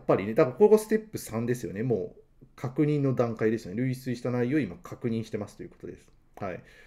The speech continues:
で、次行きましょう。で、えー、トッ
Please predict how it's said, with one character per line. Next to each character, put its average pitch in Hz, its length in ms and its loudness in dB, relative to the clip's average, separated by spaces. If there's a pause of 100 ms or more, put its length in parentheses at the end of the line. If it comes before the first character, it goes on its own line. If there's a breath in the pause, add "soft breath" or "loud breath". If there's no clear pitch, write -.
で、 160 100 -2
次 156 320 -4
行 - 20 -10
き 107 80 -2
ま 101 160 -6
し - 200 -10
ょ 95 120 -2
う。 - 120 -8 (600 soft breath)
で、 131 300 2 (260 soft breath)
え 120 320 6
ー、 - 20 -6
ト 151 100 2
ッ - 20 4